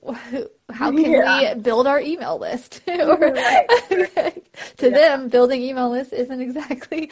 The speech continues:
Speaker 1: <laughs> ex-, as
Speaker 2: <laughs>
Speaker 1: exciting as it is to us. <laughs>
Speaker 2: Yeah, exactly.
Speaker 1: Mm-hmm.
Speaker 2: Exactly. Yeah.
Speaker 1: So, this is great. Okay.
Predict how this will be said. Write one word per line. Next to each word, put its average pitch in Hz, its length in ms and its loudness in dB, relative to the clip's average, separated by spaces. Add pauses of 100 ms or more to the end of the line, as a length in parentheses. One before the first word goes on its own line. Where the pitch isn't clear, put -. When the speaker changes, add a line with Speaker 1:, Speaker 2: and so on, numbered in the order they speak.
(100)
Speaker 1:
<laughs> - 140 -18
ex-, 254 200 -10
as 370 200 2
Speaker 2:
<laughs> - 20 4
Speaker 1:
exciting 440 680 4
as 330 200 4
it 302 100 -2
is 294 340 -2
to 262 200 -4
us. - 440 -2
<laughs> 381 60 0 (520)
Speaker 2:
Yeah, 220 320 0 (260)
exactly. 196 880 -8
Speaker 1:
Mm-hmm. 302 160 -10
Speaker 2:
Exactly. 196 720 -10 (480)
Yeah. - 140 -8
Speaker 1:
So, 240 260 -16 (120)
this 247 220 -12
is 240 140 -16
great. - 420 -20
Okay. 294 240 -8